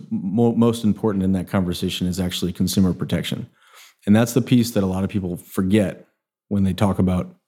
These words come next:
who's paying these fees. When you're paying these fees, everyone, uh, and everyone's had a bad experience with a real estate agent,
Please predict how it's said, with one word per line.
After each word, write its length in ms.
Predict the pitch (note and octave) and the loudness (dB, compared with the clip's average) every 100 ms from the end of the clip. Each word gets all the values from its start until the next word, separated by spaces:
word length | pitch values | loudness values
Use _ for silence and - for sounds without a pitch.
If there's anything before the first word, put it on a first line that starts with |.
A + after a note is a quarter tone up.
| - | 4
who's 180 | G#2 | 4
paying 280 | - G2 F#2+ | 4 0 2
these 200 | F#2 F2 | 0 -2
fees. 400 | - D2+ - - - _ _ _ _ _ _ | -4 -6 -6 -14 -16 _ _ _ _ _ _
When 100 | G#2 | 2
you're 100 | G2+ | 4
paying 220 | C#3+ D3 | 4 4
these 180 | C3+ A#2 | 4 2
fees, 640 | - C3 A2 G#2 G2+ - _ _ - | 2 4 6 4 0 -8 _ _ -2
everyone, 440 | D#3 C3+ A2 A2 | 2 4 2 2
uh, 260 | G#2 G2+ - - | -2 -4 -4 -10
and 180 | A2+ G#2+ | -4 0
everyone's 380 | B2 A#2+ G#2+ G2 | 2 4 4 2
had 120 | G2 | 0
a 40 | |
bad 200 | F2 F#2 | 0 0
experience 360 | F#2 - F2+ E2 | -2 -2 -4 -2
with 100 | F2+ | -4
a 40 | |
real 120 | E2+ E2+ | -4 -6
estate 240 | - A2 | -2 -2
agent, 340 | G2 F2 - | -2 -4 -6